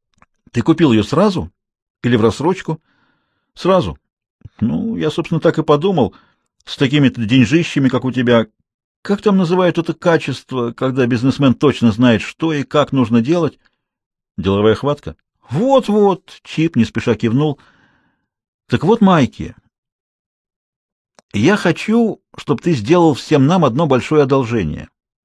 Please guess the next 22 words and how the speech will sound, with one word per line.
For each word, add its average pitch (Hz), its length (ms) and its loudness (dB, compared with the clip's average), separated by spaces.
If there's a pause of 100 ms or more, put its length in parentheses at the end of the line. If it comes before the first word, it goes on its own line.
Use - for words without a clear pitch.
(1200)
Он 110 280 4
неожиданно 113 420 2
шагнул 110 360 0
к - 60 -18
нему, 120 220 0
да 107 80 -6
так 104 160 -4
стремительно, 107 560 -2
словно 101 400 -2
собирался 107 460 -2
взять 92 280 0
за 95 80 -4
грудки 104 340 -4
и 135 80 0
припечатать 101 500 -6
к - 40 -20
стене. 113 360 0 (920)
«Прояви 156 520 0 (1040)
свою 135 340 2
знаменитую 131 640 2
деловую 120 360 0
хватку 208 520 -6